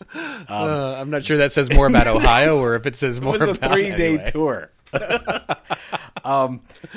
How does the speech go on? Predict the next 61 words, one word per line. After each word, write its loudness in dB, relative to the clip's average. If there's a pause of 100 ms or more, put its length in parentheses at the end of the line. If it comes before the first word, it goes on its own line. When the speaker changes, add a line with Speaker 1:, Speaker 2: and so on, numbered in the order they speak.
(300)
Speaker 1:
Inst-, -4
I 2
saw 2
my -2
first -8
ad -10
on -6
Instagram. -12 (520)
I -4
did. -4
I -8
thought -6
they -2
were -4
Speaker 2:
Oh, -2
did -2
you 0
Speaker 1:
ad-free. -2
Speaker 2:
really? -8 (100)
Speaker 1:
Yeah. -6
So -6
I, -4
and, -8
and -6
I -6
wrote -2
it -10
down -6
just -14
for -12
you. -14 (480)
Uh, -10 (160)
it -10
was -6
Banana -4
Republic. -2 (320)
It -18
said -6
Speaker 2:
Okay. -12
Speaker 1:
sponsored -6
at -12
the -20
side, -10
big -6
sponsored -8
on -8
the -10
right -8
side, -12
and -12
you -12
click -10
on -12
it, -18 (260)
and -12
it'll -10
go -8
into -8
what -12
this -6
is, -10